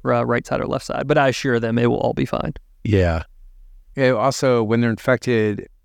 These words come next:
Speaker 2: you know, when it's bacteremia, I'm usually sending the tip of the catheter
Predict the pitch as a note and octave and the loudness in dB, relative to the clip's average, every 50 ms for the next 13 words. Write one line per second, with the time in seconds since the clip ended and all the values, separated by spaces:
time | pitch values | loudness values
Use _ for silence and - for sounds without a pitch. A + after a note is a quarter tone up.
0 | - _ _ _ _ _ - - B2+ A2 A2+ A2 G#2+ G#2 G#2 G#2 G#2 G2+ G2 - | -20 _ _ _ _ _ -8 -6 -2 0 2 2 2 2 2 0 0 -2 -4 -6
1 | - - - _ - - _ - - - B2+ B2 A#2+ A#2 G#2+ F#2+ - - A2+ A#2+ | -12 -20 -20 _ -20 -20 _ -18 -6 0 2 2 2 2 0 -2 -2 0 2 2
2 | C3+ C3 - - C3 B2 B2 B2+ C3 B2+ B2+ B2 A#2 A2 G#2+ A2+ A#2 A#2+ A2+ A2+ | 2 2 0 0 0 2 2 2 2 2 2 2 2 2 0 0 0 0 0 0
3 | A#2 G#2 - - - A#2+ A2+ G#2+ G#2+ G#2 G#2 F#2+ F2 - - - - A2+ A#2+ C#3+ | 0 0 0 -2 -2 0 0 2 2 0 0 0 -2 -6 -8 -6 0 2 2 2
4 | E3+ - - - - B2 B2+ B2+ A2+ - - B2+ C3 C3+ B2+ - - C#3+ C#3+ D3 | 0 -2 -12 -6 -6 -4 -2 -2 -4 -2 -2 -2 -2 -2 -2 -2 -2 -2 0 0
5 | D3 D#3 - | -2 -2 -4